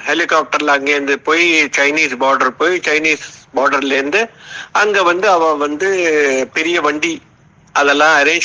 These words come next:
பண்ணியிருந்தா, ஒரு லாரி அரேஞ்ச் பண்ணியிருந்தா. அந்த இதுல வண்டியில கிளம்பி, ஆ, மானசரோவருக்கு போனோம். நாங்க மானசரோவர்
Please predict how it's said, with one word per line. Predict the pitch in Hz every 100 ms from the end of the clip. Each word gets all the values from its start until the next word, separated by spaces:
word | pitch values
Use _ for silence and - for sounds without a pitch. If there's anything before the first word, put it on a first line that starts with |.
| -
பண்ணியிருந்தா, | 143 131 135 135
ஒரு | 131
லாரி | 127 139 151 170
அரேஞ்ச் | 143 135 131 -
பண்ணியிருந்தா. | 123 120 120 - - - - - -
அந்த | - 202 190 180 175 170
இதுல | 175
வண்டியில | 175 165 170 170 165
கிளம்பி, | 156 147 147 160 220 202 170 156 135 - - - 151
ஆ, | 143 139 135 135 135 131 127 123 123 120 117 117 117 113 113 117 113 117 - 143
மானசரோவருக்கு | 170 165 147 143 139 127 131 -
போனோம். | 113 120 - - - -
நாங்க | - 160 160 151
மானசரோவர் | 151 196 214 - 202 185 180 175 165 160